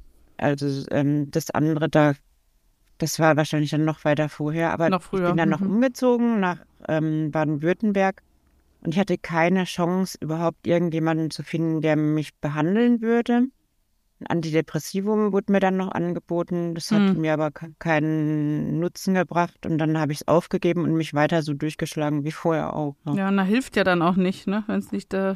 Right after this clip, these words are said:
Speaker 2: für das
Speaker 1: Nee.
Speaker 2: Richtige sozusagen ist, bringt das auch
Speaker 1: Aber
Speaker 2: wenig.
Speaker 1: damals hatte ich dann schon, ich glaub, das war so zweitausendvier, dann schon mal eine Selbsthilfegruppe für Erwachsene entdeckt. Zwar et-, ein bisschen weiter weg von mir, das war in Schwäbisch Gmünd und ich wohne bei,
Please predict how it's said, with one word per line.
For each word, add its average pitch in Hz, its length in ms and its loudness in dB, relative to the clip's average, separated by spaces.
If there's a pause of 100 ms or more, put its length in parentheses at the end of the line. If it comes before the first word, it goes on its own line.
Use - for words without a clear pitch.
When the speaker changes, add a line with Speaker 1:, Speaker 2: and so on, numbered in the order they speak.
(100)
Speaker 2:
für - 200 -8
das 196 160 -4
Speaker 1:
Nee. 156 140 0
Speaker 2:
Richtige 196 340 -2
sozusagen 208 560 2
ist, - 260 -4 (480)
bringt 214 220 -4
das 175 80 4
auch 196 180 8
Speaker 1:
Aber 233 160 4 (220)
Speaker 2:
wenig. 247 240 -2
Speaker 1:
damals 254 880 4
hatte 247 140 0
ich 240 80 -4
dann 240 160 6
schon, 240 120 4
ich 233 140 0
glaub, 214 140 2
das 202 180 -2
war 196 100 4
so 190 100 -2
zweitausendvier, 190 960 0
dann 202 180 2
schon 202 200 -2
mal 190 300 2 (140)
eine 175 220 0
Selbsthilfegruppe 208 920 0
für 202 160 -4
Erwachsene 175 640 -4
entdeckt. 156 480 0 (160)
Zwar - 320 -2
et-, - 140 -4 (160)
ein 175 100 -2
bisschen 190 320 2
weiter 170 320 2
weg 175 160 -4
von 247 160 2
mir, 240 80 6
das 208 220 -4
war 170 180 0
in 175 140 -4
Schwäbisch 165 500 -4
Gmünd 220 480 -2
und - 160 -4
ich - 220 -8
wohne 175 260 0
bei, 160 460 -2